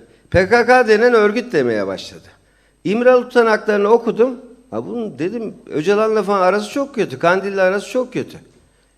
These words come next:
Barış duyuyor sürekli. Daha iki hafta önce cezaevinden örgüt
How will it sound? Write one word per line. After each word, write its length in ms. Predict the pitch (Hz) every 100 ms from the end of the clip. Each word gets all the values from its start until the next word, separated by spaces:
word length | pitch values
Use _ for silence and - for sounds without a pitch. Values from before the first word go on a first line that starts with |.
| _ _ _ _ _ _ -
Barış 360 | 151 208 208
duyuyor 180 | 175 143
sürekli. 540 | - 127 110 - 135 202 - _ _ _ _ 147
Daha 440 | 180 254 254 -
iki 200 | 160 254
hafta 280 | 247 233 214
önce 300 | 208 190 190
cezaevinden 920 | 175 208 240 214 196 202 240 254 - - _ _ _ _ _ _ _ _ _ -
örgüt 680 | 175 226 226 269 - -